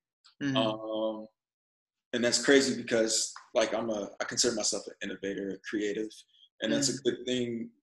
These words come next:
Speaker 2: Uh, going around the city, I'm able to connect with really talented people to get some really good work done. So that's, like,
Speaker 1: Mm-hmm.
Speaker 2: one of the beauties of living in a city like Los Angeles or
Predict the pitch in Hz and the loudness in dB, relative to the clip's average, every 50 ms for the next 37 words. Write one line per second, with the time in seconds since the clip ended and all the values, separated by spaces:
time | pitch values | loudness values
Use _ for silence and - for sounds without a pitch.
0 | _ - 104 104 104 101 98 120 123 123 120 117 117 113 107 - - - 135 123 | _ -2 0 2 2 0 0 0 0 2 2 2 0 0 2 2 4 4 4 4
1 | 117 110 107 110 107 - 113 104 - - - 95 98 113 117 - - _ - 95 | 2 0 -2 -2 -2 -2 -2 -2 -4 -6 -8 -6 -4 -4 -4 -6 -8 _ -8 -8
2 | 95 - _ _ _ _ - - - - - _ - - 120 131 131 120 120 120 | -8 -12 _ _ _ _ -10 -10 -10 -14 -20 _ -18 -4 6 6 8 8 8 6
3 | - 123 120 117 113 107 - - - - 127 131 - 110 104 98 92 90 127 120 | 4 2 2 2 2 0 -2 -4 -2 -2 -2 -2 -2 -2 -4 -4 -4 -2 -2 -2
4 | 113 113 - - 95 85 - _ _ _ _ - 104 117 127 127 123 131 117 123 | 0 0 -2 -2 -2 -8 -14 _ _ _ _ -20 -4 0 2 2 2 2 2 2
5 | 107 - 117 117 113 - - 107 98 95 - - _ _ _ _ _ _ _ - | 0 2 2 2 0 0 -2 -6 -8 -10 -12 -14 _ _ _ _ _ _ _ -6
6 | - 110 110 110 110 143 110 - 127 113 117 110 101 95 92 90 92 110 113 113 | -2 -2 0 2 4 4 2 2 0 -2 -4 -6 -8 -10 -12 -10 -6 -6 -4 -4
7 | 107 101 90 92 90 92 98 101 - - - _ _ _ 107 113 113 104 107 104 | -4 -6 -8 -8 -8 -8 -8 -10 -12 -18 -20 _ _ _ -4 -4 -4 -4 -4 -8
8 | 101 98 92 - - - 95 92 95 95 98 92 87 - - - - 95 - - | -8 -6 -2 -2 0 0 -2 -4 -4 -6 -6 -6 -6 -6 -6 -6 -2 -2 -2 -2
9 | 92 98 95 92 95 101 95 - - 98 98 92 87 85 | -2 -6 -8 -8 -8 -6 -4 -4 -4 -4 -6 -8 -8 -10